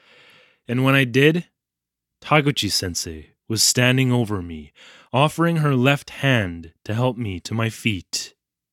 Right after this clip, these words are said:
In a daze, I searched for the snake on the ground, but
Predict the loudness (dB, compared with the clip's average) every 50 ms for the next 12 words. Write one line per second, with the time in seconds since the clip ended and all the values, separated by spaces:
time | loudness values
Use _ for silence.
0 | _ _ _ _ _ _ _ -20 -20 -20 -20 -20 -12 _ -2 2 2 2 2 2
1 | 2 4 6 6 6 6 6 4 4 4 4 2 0 -2 _ _ _ _ _ -2
2 | 0 0 2 4 4 4 4 2 0 -2 -2 0 0 2 2 0 2 2 2 2
3 | 2 2 2 0 2 2 0 0 0 0 2 2 2 0 0 -2 -4 -4 -4 -6